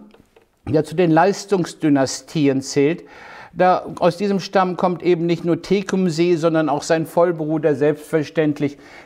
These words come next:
Tempelhof, der ebenfalls bester Springhengst der Körung war. Es kommt Titulus daraus, es kommt Tarison daraus, es kommen eigentlich auch gerade hier nun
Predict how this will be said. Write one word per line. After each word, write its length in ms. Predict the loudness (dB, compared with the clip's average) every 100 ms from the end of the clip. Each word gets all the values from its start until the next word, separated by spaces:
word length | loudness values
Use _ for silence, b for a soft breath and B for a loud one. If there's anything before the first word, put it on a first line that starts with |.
| B
Tempelhof, 720 | -2 -2 0 2 4 4 2
der 200 | -2 0
ebenfalls 540 | 0 0 2 0 0 -2
bester 380 | -4 -2 -4
Springhengst 720 | -4 -4 -2 0 0 0 -2 -4
der 80 |
Körung 480 | -2 0 2 2 2
war. 320 | 2 2 0 B B B B B
Es 220 | -4 -2
kommt 460 | 0 0 -2 -8
Titulus 680 | -2 -2 2 2 2 0 0
daraus, 540 | 0 4 2 2 -2 -18 B B B
es 360 | -2 -2 -6 -10
kommt 640 | 0 2 2 -2 -6 -10
Tarison 680 | -6 -4 0 0 2 0 2
daraus, 520 | 2 4 2 2 -4 B B B
es 260 | -6 -6 -6
kommen 460 | 0 0 0 -4
eigentlich 800 | 0 0 2 0 0 0 -2 -2
auch 200 | -4 -4
gerade 560 | -8 -2 2 2 2 -2
hier 640 | -4 -6 -4 0 0 0 2
nun 440 | 2 4 2